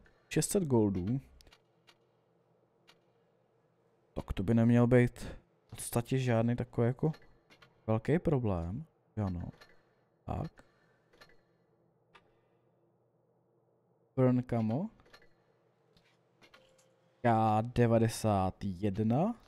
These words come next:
Zde. Dokonce tam jde dát i harpuna, ale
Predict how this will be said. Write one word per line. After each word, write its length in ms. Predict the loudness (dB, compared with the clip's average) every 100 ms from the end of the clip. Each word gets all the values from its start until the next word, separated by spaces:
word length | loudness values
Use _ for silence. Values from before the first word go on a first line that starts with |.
| _ _ _ _ -10
Zde. 460 | -8 4 6 6 2 -14 _ _ _ _ -20 -20 _ _ _ _ -20 _ _ _ _ _ _ _ _ _ _ _ _ _ _ _ _ _ _ _ _ _ _ _ _ _ _ _ _ _
Dokonce 320 | 0 2 2
tam 160 | 2 4
jde 80 | 6
dát 200 | 4 2
i 40 |
harpuna, 500 | -2 -4 -2 -2 0 0
ale 260 | -2 -2